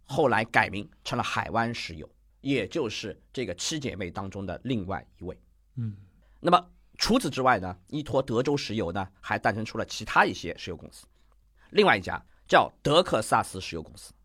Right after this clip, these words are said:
Speaker 1: 也就是后来著名的德石股七姐妹中的另外一个成员。然后标准石油呢，它没有赶上第一波，所以它是德州这个热潮的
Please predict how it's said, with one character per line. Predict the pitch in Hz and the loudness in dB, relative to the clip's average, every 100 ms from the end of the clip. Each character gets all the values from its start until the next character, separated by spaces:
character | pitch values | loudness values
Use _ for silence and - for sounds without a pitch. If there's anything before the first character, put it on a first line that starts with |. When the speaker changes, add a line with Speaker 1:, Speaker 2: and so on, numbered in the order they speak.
| _ _ - | _ _ 0
Speaker 1:
也 | 151 98 | 2 2
就 | 156 | 0
是 | 123 104 | -2 -6
后 | - 127 | -4 -2
来 | 90 82 - | -2 -4 -6
著 | - 147 | -6 -4
名 | 90 78 95 | -4 -8 -6
的 | 85 - | -8 -8
德 | 95 | -6
石 | 104 104 | -6 -6
股 | 87 - _ _ _ - | -12 -18 _ _ _ -8
七 | - 170 | -6 -4
姐 | 135 85 | -4 -4
妹 | 107 | -6
中 | 90 104 | -8 -8
的 | 95 - _ - | -10 -12 _ -6
另 | - 143 | -2 0
外 | 98 | 0
一 | 73 | -4
个 | - | -14
成 | - | -18
员。 | - - _ _ _ _ _ - | -20 -20 _ _ _ _ _ 2
然 | 170 240 | 6 6
后 | 285 - - | 4 -2 4
标 | 294 294 | 8 8
准 | 226 151 | 6 2
石 | - 156 | 0 0
油 | 156 | 2
呢， | 151 | 0
它 | - | 0
没 | 170 220 | 2 2
有 | |
赶 | 262 90 | 2 -2
上 | 120 | -4
第 | - 143 | -6 -4
一 | |
波， | 139 120 - _ _ _ | -4 -6 -10 _ _ _
所 | - | -2
以 | 180 | 0
它 | 180 190 | 2 2
是 | 196 156 | 2 0
德 | 117 117 131 | -2 0 2
州 | 151 | 0
这 | 139 | 0
个 | 120 | -2
热 | 131 127 | 0 0
潮 | - 98 | 0 -4
的 | 104 95 | -2 -4